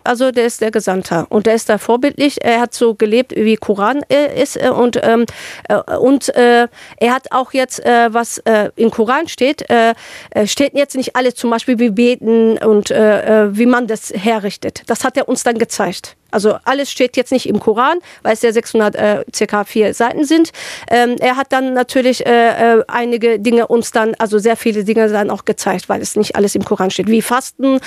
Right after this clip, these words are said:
wie, äh, wie, ähm, so Beten halt, Pilgerfahrt, weil Pilgerfahrt steht drin, aber wie man's, äh, richtet, ist, äh, äh, hat er uns dann gezeigt halt, ne? Dass man einmal im Leben muss man Pilgerfahrt, äh, machen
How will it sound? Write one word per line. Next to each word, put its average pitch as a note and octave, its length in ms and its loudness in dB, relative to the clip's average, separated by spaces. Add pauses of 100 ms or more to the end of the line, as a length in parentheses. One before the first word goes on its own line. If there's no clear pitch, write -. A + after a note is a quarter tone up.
(300)
wie, B3 180 2
äh, G#3+ 560 2
wie, A3+ 300 2
ähm, G#3+ 640 2 (100)
so G#3 200 4
Beten C#4 580 2
halt, C4 300 -2
Pilgerfahrt, C4 680 0 (180)
weil A#3+ 140 0 (160)
Pilgerfahrt C#4 500 0
steht - 300 0 (180)
drin, D4 300 2
aber C4+ 280 0
wie A#3+ 100 -2
man's, B3 320 -2
äh, A#3+ 100 -2
richtet, B3+ 480 -2
ist, - 240 -6
äh, A3 220 0 (100)
äh, G3+ 480 -2
hat A3+ 160 -4
er G#3+ 80 -2
uns G#3 140 -4
dann F#3+ 120 0
gezeigt - 400 -6
halt, - 180 -8
ne? G3+ 100 0 (280)
Dass - 180 -4
man A#3 200 -4
einmal B3 340 0
im A#3 440 0
Leben A3 520 0
muss - 180 -4
man G#3 140 0
Pilgerfahrt, B3 480 -2
äh, - 140 -2
machen C4 320 0